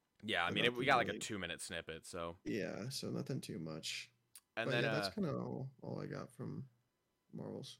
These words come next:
Speaker 1: Uh, and then next one we have, we, um, Guardians of the Galaxy three. There was a little clip that was, uh, posted. It's called, uh, Push Down on It is the full title.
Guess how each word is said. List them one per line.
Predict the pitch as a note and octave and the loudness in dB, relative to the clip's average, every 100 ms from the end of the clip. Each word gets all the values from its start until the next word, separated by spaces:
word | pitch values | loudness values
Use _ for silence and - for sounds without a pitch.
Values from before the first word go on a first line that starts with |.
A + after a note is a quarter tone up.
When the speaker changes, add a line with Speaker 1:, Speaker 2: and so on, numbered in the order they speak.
| - | 2
Speaker 1:
Uh, | A#2 A2+ A2 G#2+ | 6 8 6 4
and | A2+ B2 | 2 2
then | A#2+ | 4
next | A#2+ D3+ - | 4 4 2
one | C#3 A#2+ | 0 0
we | G#2+ | 4
have, | G#2+ A2 A#2+ | 6 6 4
we, | B2 A2 | 2 2
um, | G#2 G2 F#2+ F#2+ F#2 _ - A2+ | 4 6 4 2 -8 _ -6 6
Guardians | C3 D3 C#3 | 8 8 2
of | |
the | C3+ | 4
Galaxy | C3+ C3 - B2+ | 4 4 0 -4
three. | - A#2 B2+ | -2 0 4
There | C3+ A2+ | 4 4
was | A#2 | 2
a | |
little | A2+ | 0
clip | - B2 - | 2 0 4
that | A2 | 4
was, | G#2 - | 4 0
uh, | G2+ G2 G2 - | 0 0 -2 -4
posted. | G#2+ G#2 A2+ A2 - _ _ _ - | -4 -2 -2 -2 -4 _ _ _ -14
It's | - | -10
called, | - G#2 G2 | 2 4 4
uh, | G2 F2+ F2 _ _ _ - | 4 2 0 _ _ _ -4
Push | D3 - | -2 0
Down | G2+ A2+ C#3 | 6 8 8
on | D#3 E3+ | 8 6
It | G3+ - _ - | 2 -2 _ -10
is | A2+ G#2 | -8 0
the | A2 G#2+ G2+ - | 2 2 0 0
full | C3 | 0
title. | B2 A#2+ B2+ D#3+ | 4 6 6 4